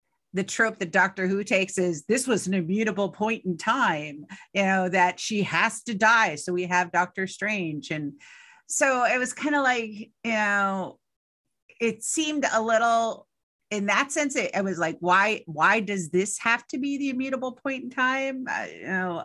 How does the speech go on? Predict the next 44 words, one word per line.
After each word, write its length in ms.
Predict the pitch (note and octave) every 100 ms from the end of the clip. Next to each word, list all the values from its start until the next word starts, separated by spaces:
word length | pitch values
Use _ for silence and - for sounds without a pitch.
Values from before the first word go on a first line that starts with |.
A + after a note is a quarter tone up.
| -
so 260 | - G#3+ G3 - -
in 80 | G3+
that 200 | A#3+ D4+
sense, 240 | E4+ C#4 B3+
it, 220 | - - _ _ _ _ _ -
I 80 | E4+
didn't 180 | G4+
quite 200 | - F4+
get 160 | C4+ C#4+
it 120 | A#3+
that 120 | A3
it 40 | F#3+
was 220 | F#3+ F#3+
fridging 420 | G#3 G#3+ B3+ B3
it 120 | A#3+ -
in 140 | F#3
that 280 | F3+ A#3 -
sense, 520 | C#4+ D4 D#4 - - - - - - G3
but 260 | G#3 A3
it 100 | A3+
just 200 | A#3+ A#3 -
felt 240 | G#3+ G3+
like, 380 | G3+ F#3 D3+ - _ _ _ _ _ _ _
you 220 | - C#4 C4
know, 80 |
there 140 | A#3+ B3+
could 160 | D4
be 220 | B3+ C4+ -
any 280 | C#4+ D4+
number 460 | C4 A3 A3 A3+ G#3+
of 200 | G3+ F3
reasons 920 | D#3+ F3 F#3 F#3+ G#3+ A3 A3+ A#3+ A3
why 460 | F3 D3 C#3+ C#3+ F#3
he 140 | G3+ A3+
would 120 | A3
have 180 | A3 A3
to 100 | A#3
make 220 | G#3+ G#3+
that 220 | A3 A3
choice, 560 | - A#3+ A#3 B3 B3 - -
and 160 | F3
to 80 | E3
just 420 | D3+ G3 G#3 -
be, 340 | G3+ F#3+ F3+